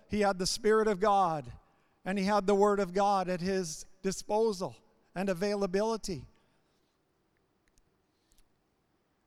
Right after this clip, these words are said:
Is there anyone here this morning that's afflicted by fear? Apprehension,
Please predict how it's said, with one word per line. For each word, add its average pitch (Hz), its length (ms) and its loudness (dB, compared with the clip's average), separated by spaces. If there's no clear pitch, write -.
Is - 80 -14
there 185 120 0
anyone 208 280 4
here 208 220 6
this 202 240 0
morning 214 340 2
that's 202 220 0
afflicted 208 580 -2
by 196 180 4
fear? 220 520 -2
Apprehension, 190 960 2